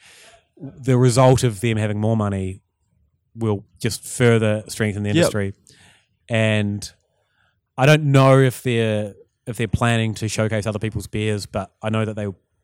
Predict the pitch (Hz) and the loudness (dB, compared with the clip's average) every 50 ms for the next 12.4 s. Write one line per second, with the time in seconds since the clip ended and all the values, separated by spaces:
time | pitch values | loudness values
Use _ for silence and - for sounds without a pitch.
0 | _ _ _ _ _ _ _ _ _ _ _ _ _ _ 156 170 180 185 - - | _ _ _ _ _ _ _ _ _ _ _ _ _ _ -20 -20 -20 -20 -20 -20
1 | 185 165 151 147 139 139 143 143 143 143 143 139 131 123 - - _ _ _ _ | -4 0 2 4 4 4 4 4 4 4 4 4 2 0 -6 -14 _ _ _ _
2 | _ _ _ _ _ _ _ _ _ _ _ _ _ _ _ _ _ _ 147 135 | _ _ _ _ _ _ _ _ _ _ _ _ _ _ _ _ _ _ -6 -4
3 | - 139 147 143 139 123 120 127 123 123 120 117 107 117 - _ - 117 107 - | 0 2 2 2 2 2 0 0 2 2 2 0 0 -4 -6 _ -8 -8 -4 -2
4 | 127 107 127 131 127 123 - 113 110 104 110 107 107 104 104 101 98 95 - - | 2 4 4 4 4 2 0 -2 -2 0 0 -2 -2 -2 -2 -2 -4 -6 -6 -8
5 | - - _ - 110 101 104 107 104 104 101 101 101 110 139 190 233 214 214 - | -10 -12 _ -8 -6 -4 -2 -2 -2 0 0 2 2 4 4 2 2 0 -2 -4
6 | - 190 165 156 175 160 151 156 156 151 147 139 120 95 - _ _ _ - 110 | -4 -6 -4 -2 -4 -4 -2 -2 -2 -2 -2 -4 -6 -10 -14 _ _ _ -12 -8
7 | 117 120 120 120 120 120 120 120 117 101 - - _ _ _ - - 139 131 143 | -6 -6 -4 -2 -2 0 2 2 2 0 -2 -8 _ _ _ -12 -10 -8 -4 -4
8 | 147 127 131 123 - 123 117 110 104 101 98 92 82 - _ _ _ _ _ _ | -4 -6 -6 -10 -10 -10 -10 -10 -10 -12 -14 -16 -18 -20 _ _ _ _ _ _
9 | _ 98 104 95 101 101 101 - 98 87 85 80 - 156 170 165 151 131 117 104 | _ -20 -16 -14 -14 -14 -14 -14 -14 -14 -14 -12 -8 -4 -2 0 0 0 0 -2
10 | 95 101 98 - - _ _ _ _ _ _ _ _ - - - 113 123 139 147 | -4 -8 -12 -18 -20 _ _ _ _ _ _ _ _ -20 -20 -18 -14 -12 -10 -10
11 | 139 117 98 90 92 - _ 123 156 170 180 180 175 170 160 156 151 139 127 139 | -8 -8 -10 -10 -12 -14 _ -4 0 0 0 0 0 -4 -4 -4 -6 -6 -6 -8
12 | 139 135 120 107 123 123 - | -8 -8 -8 -8 -8 -10 -10